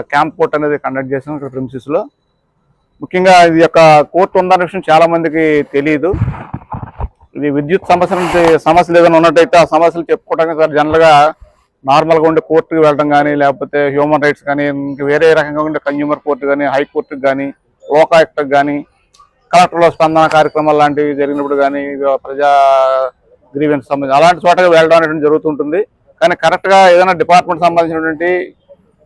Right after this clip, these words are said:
కరెంట్ కన్జంప్షన్‌లో ఏదైనా తేడాలు ఉన్నా, గ్రీవెన్స్ ఉంటే మా యొక్క ఫోరంకే వచ్చినట్టయితే తొందరగా న్యాయం చేయడానికి మేము ప్రయత్నం చేస్తాం. మా దగ్గర ఫిర్యాదు వచ్చినటువంటి within సిక్స్టీ డేస్‌లో మేము ఆర్డర్ అనేటువంటిది,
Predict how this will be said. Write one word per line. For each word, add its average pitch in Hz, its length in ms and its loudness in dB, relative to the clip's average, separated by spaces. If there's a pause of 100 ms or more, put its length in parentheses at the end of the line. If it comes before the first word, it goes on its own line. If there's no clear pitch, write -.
(100)
కరెంట్ 160 340 -2
కన్జంప్షన్‌లో 160 600 -2
ఏదైనా 156 240 4
తేడాలు 147 320 2
ఉన్నా, 147 240 0 (120)
గ్రీవెన్స్ 143 600 -4
ఉంటే 175 300 -4 (480)
మా 147 300 4
యొక్క 160 260 0
ఫోరంకే 165 520 2
వచ్చినట్టయితే 151 640 -4 (1160)
తొందరగా 170 340 2
న్యాయం 156 360 2
చేయడానికి 156 280 0
మేము 151 160 -4
ప్రయత్నం 143 260 -2
చేస్తాం. 143 400 -2 (580)
మా 143 140 2
దగ్గర 170 200 2
ఫిర్యాదు 185 360 2
వచ్చినటువంటి 175 560 -2
within 151 300 -4
సిక్స్టీ - 360 -6
డేస్‌లో 180 400 0
మేము 175 220 0
ఆర్డర్ 151 260 2
అనేటువంటిది, 156 600 -6